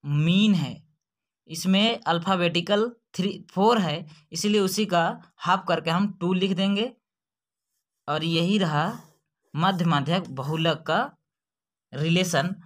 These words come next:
जब हम मीडियन निकालना चाहेंगे तो माइनस को बहुलक की ओर लाके मीडियन निकालेंगे और बाई में कर देंगे, और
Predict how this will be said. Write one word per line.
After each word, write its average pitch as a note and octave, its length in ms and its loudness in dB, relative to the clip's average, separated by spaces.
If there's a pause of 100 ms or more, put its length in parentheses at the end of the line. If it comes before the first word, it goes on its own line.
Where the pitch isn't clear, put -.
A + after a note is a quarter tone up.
(200)
जब F#3 180 -2
हम G#3 360 0 (280)
मीडियन E3+ 360 2
निकालना F#3+ 380 2
चाहेंगे F#3+ 380 0
तो A3 380 -4 (640)
माइनस D#3+ 480 0
को G3+ 180 -2 (880)
बहुलक F3+ 440 2
की F#3+ 100 -6
ओर F#3+ 140 0
लाके E3 420 0 (440)
मीडियन E3 320 0
निकालेंगे F#3+ 560 0
और D3+ 180 0
बाई D3 200 0
में E3+ 140 0
कर E3 160 -2
देंगे, E3 280 -2
और D#3 380 -2